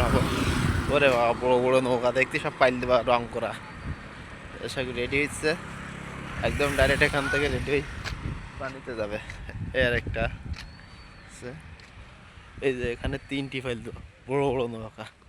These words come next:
সব। সবে দেখতে যে যারা রং করে তাদের সেই আলকাতরা টিন এগুলো। এই যে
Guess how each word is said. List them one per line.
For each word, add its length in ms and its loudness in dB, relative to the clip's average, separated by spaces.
সব। 160 -8
সবে 260 -4
দেখতে 180 -8
যে 60 -4
যারা 180 -2
রং 80 2
করে 140 -2
তাদের 260 -4
সেই 160 -2
আলকাতরা 360 -2
টিন 200 -4
এগুলো। 260 -4
এই 120 2
যে 100 6